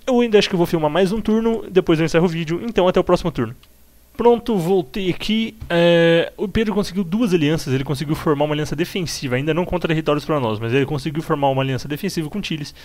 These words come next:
e conseguiu forjar uma aliança defensiva com, deixa eu ver aqui, com Roma. Isso é muito bom. Uma aliança militar com Roma ia ser excelente também.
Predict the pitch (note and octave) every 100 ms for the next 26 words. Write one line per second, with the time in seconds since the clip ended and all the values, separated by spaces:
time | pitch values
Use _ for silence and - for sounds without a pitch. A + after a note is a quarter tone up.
0 | - - - - D#3 F#3+ F#3 F3 F3+ -
1 | F#3 D#3 C3+ D#3 D3+ D3+ D3+ D3 D3+ C3+
2 | - F#3+ F#3 - F3 G3+ A#3 F3 D3 C#3+
3 | C#3 F#3+ - G#3 - E3 A3+ D#3+ A#2 G2
4 | G#2+ C3 D#3 D#3+ F#3+ C#3+ F3+ C#3+ A2+ B2+
5 | D3 F3+ E3+ D3 D3+ C#3+ C3+ F3+ D#3+ E3+
6 | D3+ D#3+ E3+ D#3+ - C#3 D#3